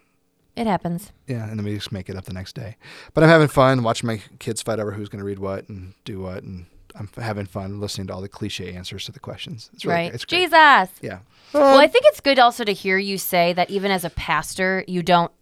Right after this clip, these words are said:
Speaker 1: s-, always stick to the plan. I think that's just 'cause I think
Speaker 2: In
Speaker 1: a
Speaker 2: a
Speaker 1: lot
Speaker 2: lot
Speaker 1: of
Speaker 2: of
Speaker 1: times
Speaker 2: yeah.
Speaker 1: we, we get really mad when we get, like, three days behind. Just read an extra day.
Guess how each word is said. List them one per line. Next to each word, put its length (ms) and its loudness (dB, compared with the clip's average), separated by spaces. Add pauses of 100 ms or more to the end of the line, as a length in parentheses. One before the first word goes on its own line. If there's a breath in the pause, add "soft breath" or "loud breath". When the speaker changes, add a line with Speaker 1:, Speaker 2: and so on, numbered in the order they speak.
Speaker 1:
s-, 360 -6
always 720 0 (500)
stick 400 2
to 200 0
the 80 -4
plan. 560 0 (880)
I 100 6
think 140 6
that's 160 4
just 160 -4
'cause 100 2
I 80 8
think 420 -2 (120)
Speaker 2:
In 80 6
Speaker 1:
a 40 8
Speaker 2:
a 20 10
Speaker 1:
lot 120 10
Speaker 2:
lot 80 8
Speaker 1:
of 60 2
Speaker 2:
of 40 -10
Speaker 1:
times 340 2
Speaker 2:
yeah. 180 0
Speaker 1:
we, 400 -4 (800)
we 160 2
get 120 4
really 320 2
mad 380 0
when 100 -2
we 120 -2
get, 120 0
like, 160 -4
three 200 -8
days 200 -6
behind. 600 -6 (260)
Just 640 2 (180)
read 220 -4
an 120 -4
extra 280 -6
day. 460 0